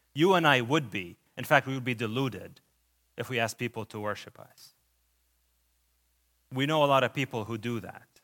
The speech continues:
But God deserves all praise and all glory and all honor and power and worship and adoration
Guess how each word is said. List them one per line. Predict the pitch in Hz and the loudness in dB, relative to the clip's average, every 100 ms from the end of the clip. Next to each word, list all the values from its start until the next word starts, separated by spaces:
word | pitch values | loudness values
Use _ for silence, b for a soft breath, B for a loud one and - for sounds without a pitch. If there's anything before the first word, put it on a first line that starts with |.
| _ _ _ _ _ _ _ _ _ _ _ _ _ _ _ _ _ _ _ _ _ _ _ _ _ _ _ _ _ - | _ _ _ _ _ _ _ _ _ _ _ _ _ _ _ _ _ _ _ _ _ _ _ _ _ _ _ _ _ -6
But | 143 131 | -4 2
God | 147 151 175 | 8 8 8
deserves | 156 123 156 151 131 | 2 0 2 2 0
all | - 143 151 | 2 6 6
praise | 160 - 165 139 151 180 147 - - | 6 6 8 8 8 0 -4 -8 -6
and | 120 131 | -4 0
all | 139 | 2
glory | 131 131 143 160 165 180 175 | 0 0 2 4 4 0 -2
and | 123 | -2
all | 127 127 - | 4 2 6
honor | 139 165 175 170 | 6 6 2 -2
and | 131 120 | -4 -6
power | - 147 151 170 160 | 2 4 4 4 -2
and | 127 123 | -4 -2
worship | 135 147 170 147 | 2 2 0 -4
and | - 127 | -4 -2
adoration | 135 143 131 127 143 - 110 | 0 0 2 2 0 -2 -4